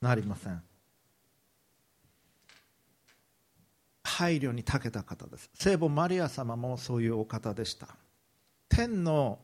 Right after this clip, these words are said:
御国の方々っていうのはそういう方々なんです。配慮に満ち、悪意を持たず、そして寛容であり、親切であり、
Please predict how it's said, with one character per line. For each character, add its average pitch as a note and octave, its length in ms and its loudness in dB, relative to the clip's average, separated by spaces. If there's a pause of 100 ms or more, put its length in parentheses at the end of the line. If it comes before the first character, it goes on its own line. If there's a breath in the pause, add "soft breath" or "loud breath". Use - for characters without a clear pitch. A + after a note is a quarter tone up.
(140)
御 C3+ 120 2
国 C#3 260 -2
の C3+ 120 -2
方 C#3 260 0
々 B2+ 260 -2
っ G#2 60 -8
て - 100 -8
い - 20 -2
う - 20 -2
の A2+ 60 -2
は G#2 40 -4
そ D3 220 4
う C#3+ 60 8
い C#3 60 6
う C#3 120 2
方 C3 260 -4
々 A#2+ 220 -6
な G2 100 -8
ん F2+ 80 -14
で D#2 80 -16
す。 - 120 -20 (340)
配 E3+ 380 0
慮 C#3 140 0
に C3 140 -4
満 C#3 180 -4
ち、 - 100 -8
悪 E3+ 340 0
意 C#3+ 100 4
を C3 100 2
持 C3 160 -4
た C3+ 180 -4
ず、 B2 360 -6 (1200)
そ C3+ 80 0
し - 100 -2
て - 180 -4
寛 E3 400 2
容 D#3+ 200 -2
で D#3 120 -4
あ D#3 100 0
り、 C3 320 -4
親 D#3 360 0
切 A#2+ 340 -8
で B2 120 -4
あ B2 100 0
り、 A#2 220 -6